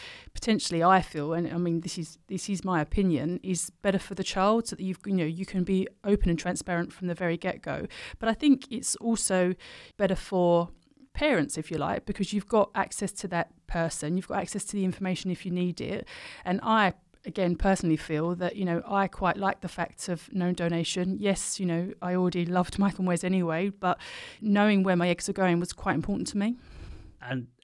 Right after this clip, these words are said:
Speaker 2: Fran, you know, you just mentioned having access to the donor, knowing all of that information and having a relationship with them. I think if I, if I look now at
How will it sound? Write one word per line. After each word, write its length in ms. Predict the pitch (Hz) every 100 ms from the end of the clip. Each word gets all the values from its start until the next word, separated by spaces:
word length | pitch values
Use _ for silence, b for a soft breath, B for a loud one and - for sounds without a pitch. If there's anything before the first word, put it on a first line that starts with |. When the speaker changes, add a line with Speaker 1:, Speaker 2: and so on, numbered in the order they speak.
| -
Speaker 2:
Fran, 320 | - 131 107
you 140 | 98 123
know, 80 |
you 160 | 107 113
just 180 | - -
mentioned 440 | 110 107 98 90
having 340 | - - 107 107
access 360 | - - 95
to 100 | -
the 100 | 95
donor, 720 | 90 113 110 107 107 104 104 98 -
knowing 320 | 110 101 98
all 120 | 98
of 100 | 98
that 120 | - 92
information 720 | 90 104 98 98 - 98 95 98
and 160 | 98
having 300 | 95 101 98
a 20 |
relationship 600 | 98 95 98 - - 95 104
with 180 | 98
them. 220 | - - -
I 80 | 110
think 240 | 123 117
if 140 | 117
I, 240 | 113 107 104 B B B B -
if 120 | 123
I 120 | 120
look 280 | 117 123 -
now 240 | 117 110 110
at 160 | 110